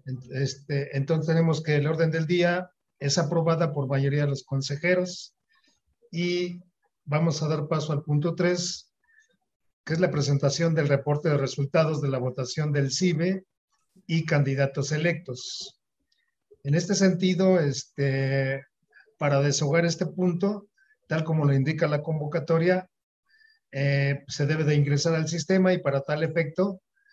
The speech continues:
solicito la autorización del Consejo para que se integre a la sesión el licenciado Miguel Ángel González, quien nos ha apoyado con todo este proceso en la pla-,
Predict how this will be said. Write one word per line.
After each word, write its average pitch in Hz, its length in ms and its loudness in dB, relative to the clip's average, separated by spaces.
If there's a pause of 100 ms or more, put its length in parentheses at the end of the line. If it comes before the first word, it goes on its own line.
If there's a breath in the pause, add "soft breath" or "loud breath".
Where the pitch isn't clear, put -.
(180)
solicito 151 640 2
la 165 80 4
autorización 143 720 0
del 160 160 0
Consejo 170 640 -2
para 139 240 -2
que 143 100 -8
se 139 140 -4
integre 151 340 -2
a 147 40 2
la 143 100 2
sesión 170 560 -4 (560)
el 139 120 -4
licenciado 143 500 -2
Miguel 139 300 2
Ángel 151 320 -2
González, 165 680 -2 (960)
quien 160 220 4
nos 170 240 4
ha 226 60 2
apoyado 185 520 4
con 147 160 -2
todo 175 140 4
este 175 180 -2
proceso 160 540 0
en 160 80 2
la 147 100 0
pla-, 139 220 -6